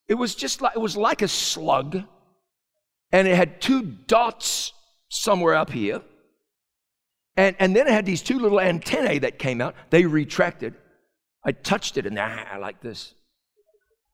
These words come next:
And it would, it would rock backwards and forward like that. I took a wee video, took a couple of photos. It was only a hundred yards from our, uh, from our gate, uh, driveway. I went and I saw my wife, Melissa. "Melissa,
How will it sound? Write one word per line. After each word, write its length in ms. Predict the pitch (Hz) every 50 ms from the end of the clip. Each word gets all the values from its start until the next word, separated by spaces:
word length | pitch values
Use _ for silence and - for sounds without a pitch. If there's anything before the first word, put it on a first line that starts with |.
| _ _ _ _ _ _ _ _ _ _ _ _
And 140 | 165 175 175
it 40 | 175
would, 140 | 175 165 - - -
it 40 | 175
would 140 | 170 175 160
rock 320 | 156 175 185 180 - -
backwards 320 | - 180 - - 175 135 156
and 100 | 160 156
forward 300 | - 208 226 180 - 147
like 140 | 156 160
that. 120 | - - - _ _ _ _ _ _ _ _ _ _ _ _ _ _ _ _ _ _ _ _ _ _ _ _ _ _ _ _ _ _ _ _ _ _ _
I 100 | 143 147
took 200 | - - 165 -
a 60 | 160
wee 120 | 156 147 143
video, 520 | 117 147 156 170 165 175 190 220 226 - - - - _ _ _ _ _
took 160 | - 185 165 135
a 60 | 143
couple 200 | - 160 151 147
of 60 | 127
photos. 480 | - 175 185 151 127 123 151 - - - - _ _ _ _ _ _ _ _
It 80 | - 339
was 140 | 165 147 175
only 420 | 202 214 202 190 175 160 151 147
a 140 | 139 127 117
hundred 260 | 143 180 143 156 139
yards 300 | 147 147 139 139 123 -
from 160 | - 147 135
our, 160 | 131 123 117 - -
uh, 100 | 127 113
from 220 | 113 - 120 120
our 180 | 98 85 82 82 - - _ _ _ -
gate, 380 | 92 131 151 165 156 - - - - _ _ _ - -
uh, 220 | 123 113 104 98 87 - - - _ _ _ -
driveway. 480 | 147 139 151 156 127 120 123 - - - - - _ _ _ _ _ _ _ _ _ _ _ _ _ _ _ _ _ _ -
I 100 | 165 170
went 180 | 175 220 240
and 60 | 240 208
I 20 |
saw 180 | 190 - - 254
my 140 | 233 226
wife, 240 | 226 240 240 - -
Melissa. 260 | 254 269 269 185 202
"Melissa, 380 | 233 262 480 359 - - -